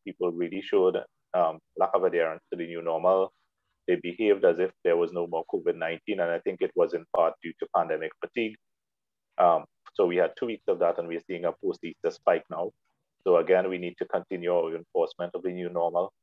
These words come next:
strengthening health promotion campaigns. We need to try to,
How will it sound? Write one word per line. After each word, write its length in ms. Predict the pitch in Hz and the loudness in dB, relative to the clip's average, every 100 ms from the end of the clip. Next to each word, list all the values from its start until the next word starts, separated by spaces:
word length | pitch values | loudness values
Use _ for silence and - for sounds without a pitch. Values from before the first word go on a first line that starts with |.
| _ _ _ _ | _ _ _ _
strengthening 380 | - 98 - 98 | -2 -2 -2 -2
health 180 | 101 92 | 0 0
promotion 420 | 98 90 80 92 87 | -2 -6 -4 -4 -2
campaigns. 520 | 90 82 101 98 95 - _ _ _ _ _ _ - | -4 -2 -2 -2 -2 -10 _ _ _ _ _ _ -6
We 100 | 92 | -4
need 160 | 98 - | -6 -2
to 80 | 202 | -2
try 260 | - 95 92 | 2 4 4
to, 320 | 101 92 | 4 4